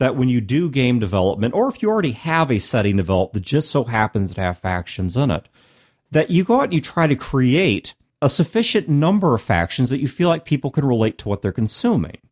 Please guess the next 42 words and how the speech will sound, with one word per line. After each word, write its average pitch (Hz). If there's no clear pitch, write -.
To 208
give 220
a 160
specific 135
example, 98
there's 139
a 120
homebrew 151
setting 117
that 110
I've 110
played 113
around 90
with 87
some, 104
and 123
this 151
is 107
not 95
one 87
I 82
don't 87
think 82
I've 78
really 98
talked 85
much 82
about 80
on 76
the 73
show, 92
maybe 117
not 101
talked 87
about 82
at 90
all, 113
but 82
it's 107
sort 208
of 107
a, 87